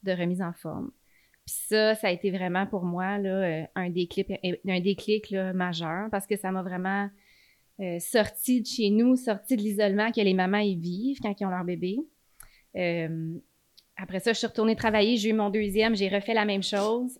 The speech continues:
Puis quand mes enfants y ont grandi, j'ai eu de la difficulté au début à trouver de la,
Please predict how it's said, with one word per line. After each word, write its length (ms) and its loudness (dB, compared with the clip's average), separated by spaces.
Puis 120 -14
quand 140 2
mes 140 2
enfants 240 -2
y 100 -2
ont 80 -2
grandi, 760 -6
j'ai 500 -2
eu 120 0
de 60 -4
la 120 4
difficulté 580 -6
au 80 -4
début 320 -4
à 80 0
trouver 540 -4
de 60 -2
la, 200 -4